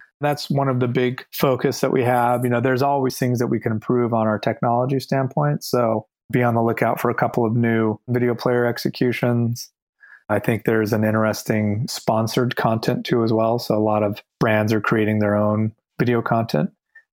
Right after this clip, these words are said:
We always have to constantly think about kind of a user experience. So really exploring ways in which we can provide users with some value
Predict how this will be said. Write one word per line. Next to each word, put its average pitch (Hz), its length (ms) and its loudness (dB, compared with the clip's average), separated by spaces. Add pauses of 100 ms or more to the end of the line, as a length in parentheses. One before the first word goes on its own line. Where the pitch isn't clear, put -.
We 123 160 2
always 127 260 0
have 123 120 0
to - 80 -10
constantly 117 460 -2
think 110 260 -4
about 107 420 -2 (180)
kind 120 140 2
of 107 80 2
a 107 60 2
user 117 340 2
experience. 165 680 -2 (260)
So 143 160 -2
really 139 260 4
exploring 123 520 0
ways 120 360 2
in 113 140 0
which 113 320 -2
we 120 100 0
can 110 160 -2
provide 113 380 0
users 113 640 0
with 110 140 -2
some 107 400 0
value 110 640 0